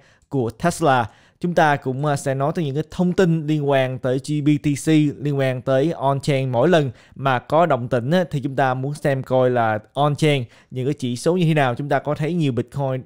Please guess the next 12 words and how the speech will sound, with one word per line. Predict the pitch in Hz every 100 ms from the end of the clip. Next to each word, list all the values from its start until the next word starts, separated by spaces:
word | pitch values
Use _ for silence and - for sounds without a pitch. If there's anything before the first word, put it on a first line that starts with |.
| 120
đẩy | 113
lên | 156 165
sàn | 143 123
hay | 123
là |
không, | 113 156 147 - _ _
hay | 151 156
là | 143
Ethereum | 131 123 - 156 151 139 120
thì |
ra | 117 135
sao. | 160 151 139